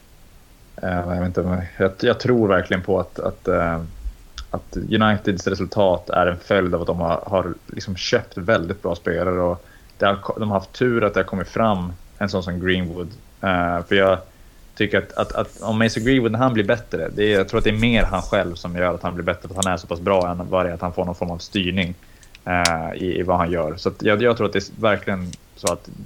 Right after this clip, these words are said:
det United gör bra är att de har fått ut bra spelare på planen, och då när de får ett flow så, så kan de få med sig resultat. Och United har ju konsekvent under Solskär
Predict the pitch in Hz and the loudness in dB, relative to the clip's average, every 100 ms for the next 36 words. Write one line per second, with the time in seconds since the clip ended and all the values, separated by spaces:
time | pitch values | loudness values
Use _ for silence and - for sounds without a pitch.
0 | - 117 113 110 107 98 92 90 101 92 | -2 2 2 2 2 0 -2 2 4 4
1 | 87 104 101 104 113 117 113 101 101 120 | 2 -2 -2 -2 -2 0 -2 0 2 4
2 | 113 - 92 90 87 104 92 85 - - | 4 2 2 2 0 0 0 -2 -10 -16
3 | - - - - 101 95 104 101 98 92 | -16 -12 -12 -6 -4 0 2 4 2 -2
4 | - - - - - 101 104 101 98 87 | -14 -20 -20 -12 0 2 2 2 0 -2
5 | - 123 110 87 98 - - - - 101 | -2 2 2 2 -6 -12 -20 -20 -8 -6
6 | - - 98 101 92 - 101 120 113 98 | -6 -8 -4 -2 -2 -2 0 0 2 0
7 | 92 - 85 82 - 98 - 98 107 110 | -2 -2 -2 -2 0 2 2 -2 2 2
8 | 113 - 101 92 90 117 101 - - 127 | 2 0 0 0 0 -2 -2 -6 -2 0
9 | 127 92 98 95 90 98 92 - 95 90 | 0 0 -2 -2 -2 -2 -2 0 0 0